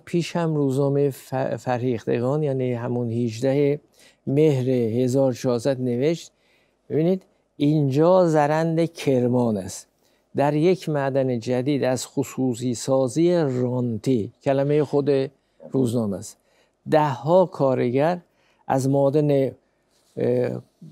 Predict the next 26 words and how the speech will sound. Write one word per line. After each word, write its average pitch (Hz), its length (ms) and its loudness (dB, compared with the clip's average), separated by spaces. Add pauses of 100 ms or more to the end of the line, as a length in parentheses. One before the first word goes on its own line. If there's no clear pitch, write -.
(260)
پابدانای 143 880 2
جنوبی، 139 720 0 (400)
چشمهٔ 160 540 0
پودنه، 147 840 0 (640)
بعد 147 220 2
سراپرده، 143 1080 2
بابشکون 147 1000 0
و 151 80 2
معدنجو 139 760 0
در 143 240 2
زرند 151 580 0
کرمان 151 580 -2 (400)
از 151 220 0
یک 208 260 0
هفتهٔ 160 340 -2
گذشته 135 400 -2
در 147 220 0
اعتراض 139 600 -2
به 156 120 0
دستمزدهای 135 920 -2 (120)
پایین 147 680 2 (420)
در 139 160 2
اعتصاب 156 520 2
به 139 80 2
سر 120 220 0
می‌برند. 95 480 -6